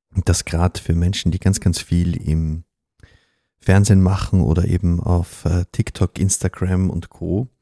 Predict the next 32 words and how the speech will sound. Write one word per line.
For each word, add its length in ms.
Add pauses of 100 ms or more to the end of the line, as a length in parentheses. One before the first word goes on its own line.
(640)
dass 220
es 180
ja, 400
ähm, 260
sehr 280
viel, 440
wie 140
auch, 360
äh, 240 (320)
bei 120
Mimi, 360
sehr 220
viel 140
Schauspiel 720
ist 300
und 240
nicht 220
ein 100
echter 340
Mensch. 480
Also 180
das 220
ist 140
ja 80
auch 120
gerade 220
in 80
der 100
Comedy 520 (960)
so, 240
dass 260
da 240